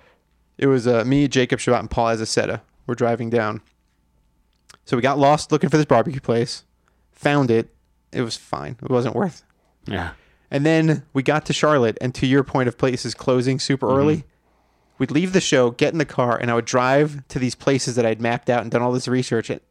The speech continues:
Speaker 1: every time we'd get to one, it would be closed.
Speaker 2: So,
Speaker 1: Every time.
Speaker 2: funny you say that. I
Speaker 1: It's
Speaker 2: went
Speaker 1: killing
Speaker 2: to,
Speaker 1: me.
Speaker 2: I've only been to Charlotte once, and we did a Magic tournament there. And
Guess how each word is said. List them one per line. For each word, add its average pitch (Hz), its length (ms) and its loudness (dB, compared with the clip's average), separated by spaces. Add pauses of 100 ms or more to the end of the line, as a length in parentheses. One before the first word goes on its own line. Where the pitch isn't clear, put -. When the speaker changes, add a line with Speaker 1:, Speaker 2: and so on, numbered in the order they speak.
(120)
Speaker 1:
every 147 300 4
time 135 220 0
we'd 127 120 -2
get 123 180 0
to 131 100 -4
one, 113 240 -4 (140)
it 131 80 4
would 120 140 2
be 117 100 0
closed. 104 260 -2
Speaker 2:
So, 151 280 2 (280)
Speaker 1:
Every 135 280 4
time. - 280 -2
Speaker 2:
funny 175 200 0
you 160 80 0
say 143 160 -2
that. 104 180 0
I - 20 0
Speaker 1:
It's 110 80 -2
Speaker 2:
went 131 120 -2
Speaker 1:
killing 139 300 2
Speaker 2:
to, 113 60 -4
Speaker 1:
me. 113 100 -8
Speaker 2:
I've 117 140 0
only 147 160 0
been 139 80 -2
to 131 60 -4
Charlotte 110 340 -4
once, 107 280 -6
and 95 140 -8
we 98 60 -2
did 98 120 -4
a 92 40 -6
Magic 92 260 -8
tournament 85 320 -12
there. 76 260 -12
And 98 260 -4